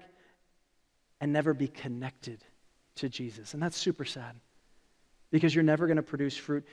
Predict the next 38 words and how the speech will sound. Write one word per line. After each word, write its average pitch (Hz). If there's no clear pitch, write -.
You 202
can 208
give 175
people 196
the 156
impression, 156
"Hey, 190
look 190
at 190
me, 190
I'm 165
a 156
branch. 175
I'm 160
a -
branch. 170
Look 165
at 185
all 175
my 170
leaves." 165
But 170
what 196
did 190
Jesus 180
do 175
when 160
he 175
actually 165
saw 160
the 147
fig 170
tree 151
that 135
wasn't 135
producing 135
any 127
fruit? 131